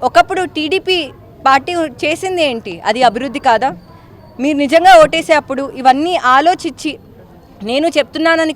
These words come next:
కాకుండా నిజంగా నెల్లూరుని ఏ పార్టీ అయితే అభివృద్ధి చేస్తారో ఆ పార్టీకి ఓటేయండి. ఇదొకటే కాదు, మీరు ప్యూర్ వాటర్ రావాలని టీడీపీ గవర్నమెంట్ బ్లూ వాటర్ పైప్స్ కనెక్షన్ ఇచ్చారు,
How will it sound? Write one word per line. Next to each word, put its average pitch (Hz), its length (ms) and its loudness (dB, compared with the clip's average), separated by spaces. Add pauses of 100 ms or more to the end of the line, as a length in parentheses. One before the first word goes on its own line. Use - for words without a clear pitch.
కాకుండా 269 460 2 (440)
నిజంగా 381 380 2 (100)
నెల్లూరుని 320 460 0 (120)
ఏ 277 60 0 (100)
పార్టీ 262 280 0
అయితే 311 220 -2
అభివృద్ధి 233 420 -8
చేస్తారో 254 480 0 (280)
ఆ - 20 4 (120)
పార్టీకి 269 460 0 (460)
ఓటేయండి. 240 580 0 (640)
ఇదొకటే 285 340 2 (120)
కాదు, 285 220 2 (840)
మీరు 294 160 -2 (100)
ప్యూర్ 381 380 2
వాటర్ 311 400 2
రావాలని 262 480 2 (100)
టీడీపీ 294 360 -8 (100)
గవర్నమెంట్ 240 400 0 (420)
బ్లూ 302 140 0 (120)
వాటర్ 285 320 2
పైప్స్ 277 280 -2
కనెక్షన్ 233 380 -4
ఇచ్చారు, 170 280 -8